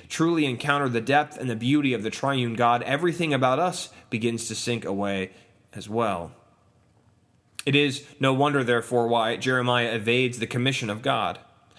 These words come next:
"Surely you can't use me, God, for I am only a boy." Jeremiah protests because he is overwhelmed and intimidated by the call to set aside priests,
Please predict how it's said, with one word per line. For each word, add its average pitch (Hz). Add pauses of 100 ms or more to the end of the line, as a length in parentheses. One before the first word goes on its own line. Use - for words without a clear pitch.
(120)
"Surely 240
you 180
can't 185
use 170
me, 135
God, 123
for 165
I 196
am 214
only 226
a 220
boy." 196 (1000)
Jeremiah 147
protests - (160)
because 127
he 139
is 123
overwhelmed 135
and 120
intimidated 113
by 107
the 107
call 117
to 110
set -
aside 98
priests, 139